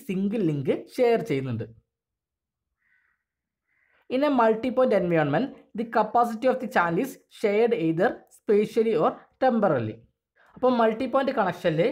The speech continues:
ചാനൽ കപ്പാസിറ്റി സ്പേഷ്യലി അല്ലെങ്കിൽ ടെമ്പറലി ഷെയർ ചെയ്യുന്നുണ്ട്. മൾട്ടി പോയിന്റ് കണക്ഷനിൽ ചാനൽ കപ്പാസിറ്റി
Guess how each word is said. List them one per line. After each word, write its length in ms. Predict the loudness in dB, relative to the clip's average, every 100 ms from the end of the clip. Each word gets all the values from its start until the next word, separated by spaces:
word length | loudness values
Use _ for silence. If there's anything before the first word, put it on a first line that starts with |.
| -4 -16 _ -4
ചാനൽ 340 | -2 0 -2 -2
കപ്പാസിറ്റി 540 | -2 0 -2 -2 -8 -10 -10 _
സ്പേഷ്യലി 640 | _ 2 2 2 -2 -4 -4 -4
അല്ലെങ്കിൽ 300 | -2 -2 -2 -4 -4 -2
ടെമ്പറലി 520 | 0 0 0 0 -4 -6 _ -4
ഷെയർ 220 | 2 2 2
ചെയ്യുന്നുണ്ട്. 340 | -2 -2 -4 -8 -12 _ _ _ _ 0
മൾട്ടി 300 | 0 -2 -2
പോയിന്റ് 220 | 0 2 0
കണക്ഷനിൽ 460 | 0 -2 -4 -2 -4 -6 -14 _ _
ചാനൽ 360 | 0 2 0 -2 -4
കപ്പാസിറ്റി 540 | -2 -2 -2 -6 -10